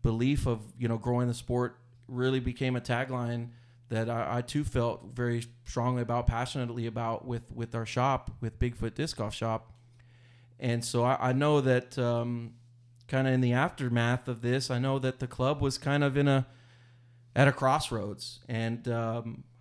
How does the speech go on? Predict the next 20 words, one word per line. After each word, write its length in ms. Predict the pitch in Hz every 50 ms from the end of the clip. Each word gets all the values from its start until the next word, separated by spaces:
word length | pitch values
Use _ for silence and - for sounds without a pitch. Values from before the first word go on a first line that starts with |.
| -
I 60 | - 117
remember 340 | 123 127 131 131 127 123
sending 320 | 123 - - 139 131 131 127
out 180 | 131 131 127
the 80 | - 127
message 460 | 120 123 131 127 123 - 131 123 117
on 120 | 123 113 113
Facebook 640 | - 123 123 127 123 - - 127 127 127 127 -
in 80 | 120 120
our 140 | 113 113 107
group 340 | - 117 123 131 135 131 -
about, 360 | 117 107 120 113 110 - -
"Hey, 180 | 117 123 127 127
we 140 | 120 123 127
need 140 | 127 127
to 60 | 123 123
have 140 | 127 127
a 60 | 123 120
club 260 | - - 131 131 123
meeting, 500 | 120 135 151 147 127 117 120 117 120